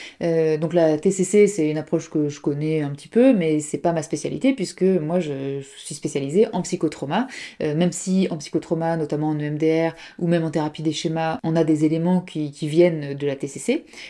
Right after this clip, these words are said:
euh, ben, c'est pas non plus une, ma, mon approche de thérapie, donc j'étais intéressée. Mais finalement, euh, j'étais un petit peu déçue parce que, ben, dans cette conférence, euh, euh, j'ai pas appris grand-chose.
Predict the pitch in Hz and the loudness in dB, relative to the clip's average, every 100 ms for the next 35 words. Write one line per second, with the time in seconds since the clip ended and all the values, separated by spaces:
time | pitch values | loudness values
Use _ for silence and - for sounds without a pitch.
0 | _ 160 147 139 139 135 - 175 170 143 | _ 0 2 0 -4 -4 0 0 0 -2
1 | 196 190 143 143 151 156 151 156 147 151 | -2 -2 0 -2 -2 -2 -2 -4 -4 -6
2 | 139 269 262 180 165 160 170 151 151 254 | 0 2 4 4 2 2 -2 -2 2 0
3 | 277 - 190 214 220 226 226 214 247 269 | 0 -4 4 4 4 2 4 6 8 8
4 | 269 208 208 202 202 220 202 214 226 214 | 6 4 4 4 2 2 0 0 2 2
5 | 208 247 269 208 185 - 208 202 190 180 | 2 4 4 4 0 -4 2 4 6 6
6 | 175 175 175 190 - 180 170 185 226 220 | 4 0 -2 -4 -4 -2 0 2 0 2
7 | 185 170 165 - - 160 156 151 180 180 | 0 0 -2 -18 -4 0 0 2 4 6
8 | 175 170 175 202 190 170 170 214 233 269 | 6 4 2 0 0 0 2 6 6 6